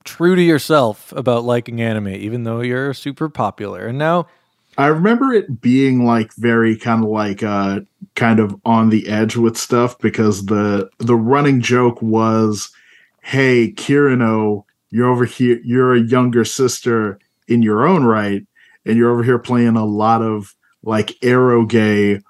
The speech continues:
Speaker 2: where someone's trying to fuck their little sister." And she's just like, "No, I just think the girls are cute."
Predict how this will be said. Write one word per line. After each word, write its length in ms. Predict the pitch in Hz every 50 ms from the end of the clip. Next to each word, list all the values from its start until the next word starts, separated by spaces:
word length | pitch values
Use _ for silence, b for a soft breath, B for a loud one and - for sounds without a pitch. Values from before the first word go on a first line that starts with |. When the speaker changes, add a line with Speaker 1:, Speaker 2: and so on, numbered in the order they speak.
| _ _ _
Speaker 2:
where 800 | - 104 107 113 110 107 107 107 107 107 104 104 104 101 104 110 - _ _ _ _ _ _ _ _ _ _ _ 147 117
someone's 560 | - - - - 127 120 117 - 117 110 110
trying 280 | - - 127 117 113 107
to 60 | 101
fuck 380 | - - - - 117 110 - -
their 140 | 117 110
little 300 | 107 110 110 107 104 101
sister." 680 | 101 - - 139 127 117 117 - - 104 98 92 95 98 B B B B B _
And 200 | 113 104 101 101
she's 260 | - 117 113 104 95
just 220 | 113 110 104 -
like, 300 | 110 107 101 104 101 -
"No, 760 | 107 113 117 117 123 131 139 156 196 220 185 139 120 113 110
I 120 | 107 113 120
just 420 | 113 - 139 139 135 - - _
think 320 | - 139 135 127 127 - -
the 140 | 127 131 143
girls 540 | 131 110 107 117 120 147 185 185 135 107 -
are 100 | 110 101
cute." 480 | 98 - - 110 107 104 98 98 110 98